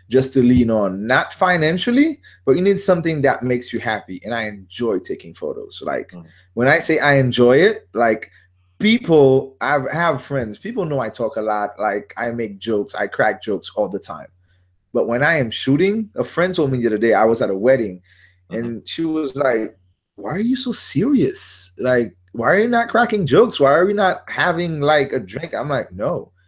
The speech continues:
Speaker 1: these people paid me to take
Speaker 2: Okay.
Speaker 1: photos at their wedding. I'm in a work mode." They're like, "No, you're too serious."
Speaker 2: This is
Speaker 1: So,
Speaker 2: not
Speaker 1: but I
Speaker 2: job.
Speaker 1: still enjoy it though. It's, it's, it's, it's a job, but I still enjoy it a hundred percent.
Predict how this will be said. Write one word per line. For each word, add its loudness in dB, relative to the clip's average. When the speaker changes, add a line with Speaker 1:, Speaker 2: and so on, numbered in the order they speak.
Speaker 1:
these -4
people -10
paid -2
me -10
to -12
take -2
Speaker 2:
Okay. 0
Speaker 1:
photos 2
at -2
their -10
wedding. -2
I'm 2
in 2
a 2
work 4
mode." 6
They're 6
like, 4
"No, 6
you're 4
too -4
serious." -4
Speaker 2:
This -20
is -12
Speaker 1:
So, 6
Speaker 2:
not 4
Speaker 1:
but 4
I 2
Speaker 2:
job. 4
Speaker 1:
still -4
enjoy 2
it -6
though. -8
It's, -10
it's, 0
it's, -6
it's -4
a -4
job, 2
but 2
I 2
still -10
enjoy -6
it -6
a -6
hundred -12
percent. -10